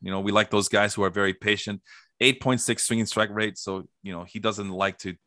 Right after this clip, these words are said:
swing at pitches that he doesn't like. And the best part about him is probably the, you can call it the Coors Field effect, whatever it is, but the exit velocity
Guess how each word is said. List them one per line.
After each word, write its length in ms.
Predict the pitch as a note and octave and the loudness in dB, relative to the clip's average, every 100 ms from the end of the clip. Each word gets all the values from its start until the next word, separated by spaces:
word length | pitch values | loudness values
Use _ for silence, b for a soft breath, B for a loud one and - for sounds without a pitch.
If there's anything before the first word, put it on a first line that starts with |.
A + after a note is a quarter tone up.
| _ _ - | _ _ -16
swing 320 | - A2+ G2+ | -6 -4 -4
at 100 | F#2 | -4
pitches 240 | G2+ F#2 | -8 -6
that 80 | F2 | -6
he 60 | F#2+ | -4
doesn't 160 | F2+ | -4
like. 240 | F#2 G#2+ - b b b | 0 0 -2 b b b
And 220 | C3 C3+ | 2 4
the 100 | C3 | 2
best 320 | A#2 C#3+ C3+ | 4 4 4
part 160 | - C3 | 2 2
about 240 | A#2 A#2+ | 4 2
him 120 | A#2 G#2+ | 2 0
is 220 | G#2+ - _ _ - | -4 -6 _ _ -2
probably 360 | A2+ B2+ C3 | 6 8 8
the, 200 | B2 G#2 - | 4 0 -2
you 100 | A#2 | -4
can 100 | G#2 | 0
call 140 | A#2 | 2
it 40 | A#2 | 4
the 60 | |
Coors 380 | - - B2+ A#2 | 2 4 4 4
Field 200 | - A#2+ | 0 0
effect, 380 | A2 - A#2+ - | 0 0 0 0
whatever 300 | G2+ A#2 A#2 | 0 2 2
it 60 | |
is, 160 | A#2 A#2 | 2 0
but 200 | - F#2+ | -4 -8
the 140 | G2+ - | -6 -2
exit 240 | A#2+ A2+ | -2 -2
velocity 540 | G#2+ G#2+ G#2+ A2 A2 | -2 0 0 -2 -4